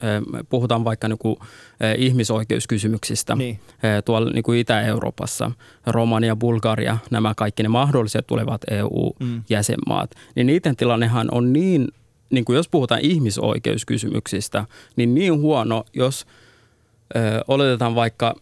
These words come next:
Speaker 1: <clears throat> jo, mä voisin antaa vaikka jonkun toisen, ö, hyvän esimerkin omasta mielestäni.
Speaker 2: Mm.
Speaker 1: Niin Turkkihan on pyrkinyt, ö, lähe-,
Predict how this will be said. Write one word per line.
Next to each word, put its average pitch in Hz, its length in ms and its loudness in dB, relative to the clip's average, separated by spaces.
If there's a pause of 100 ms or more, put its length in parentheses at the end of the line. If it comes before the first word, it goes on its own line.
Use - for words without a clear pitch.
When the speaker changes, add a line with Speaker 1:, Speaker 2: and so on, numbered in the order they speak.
(140)
Speaker 1:
<clears throat> 190 220 2
jo, 143 240 2
mä 165 120 0
voisin 170 220 2
antaa 127 240 0
vaikka 117 180 2
jonkun 117 180 0
toisen, 113 380 0 (280)
ö, 117 240 -2
hyvän 117 220 0
esimerkin 117 520 -2 (140)
omasta 110 320 -4
mielestäni. 123 440 -6 (120)
Speaker 2:
Mm. 120 220 -4 (120)
Speaker 1:
Niin 117 140 0
Turkkihan 120 520 0
on 110 80 0
pyrkinyt, 117 540 -2
ö, 131 60 -10 (840)
lähe-, 117 220 -2